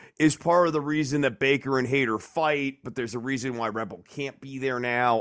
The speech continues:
Uh, you know, it, you can make it make sense. It, it, it, and make the crowd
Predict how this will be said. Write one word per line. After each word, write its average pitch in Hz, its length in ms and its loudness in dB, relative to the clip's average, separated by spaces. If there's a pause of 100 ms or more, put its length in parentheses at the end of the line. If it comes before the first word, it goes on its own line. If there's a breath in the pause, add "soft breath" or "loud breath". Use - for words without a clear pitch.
Uh, 139 180 2
you 160 140 -2
know, 131 280 2
it, 143 280 -4 (640 soft breath)
you 156 80 -16
can 202 140 -2
make 185 200 2
it 147 60 0
make 123 240 -2
sense. 101 600 -6
It, 127 180 -4
it, 139 220 -4
it, 151 260 -2
and 156 420 4
make 160 380 -2
the 139 80 -6
crowd 139 600 2